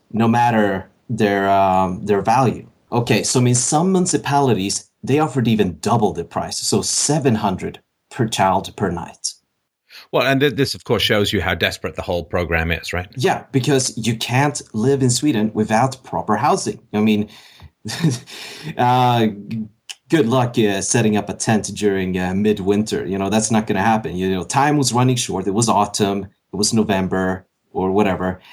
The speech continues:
Speaker 1: and winter was coming, right? So they were really, really desperate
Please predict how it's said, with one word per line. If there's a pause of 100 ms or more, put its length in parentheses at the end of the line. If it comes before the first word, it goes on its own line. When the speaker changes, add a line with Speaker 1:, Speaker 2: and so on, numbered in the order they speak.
(100)
Speaker 1:
and
winter
was
coming,
right?
So (220)
they
were
really,
really
desperate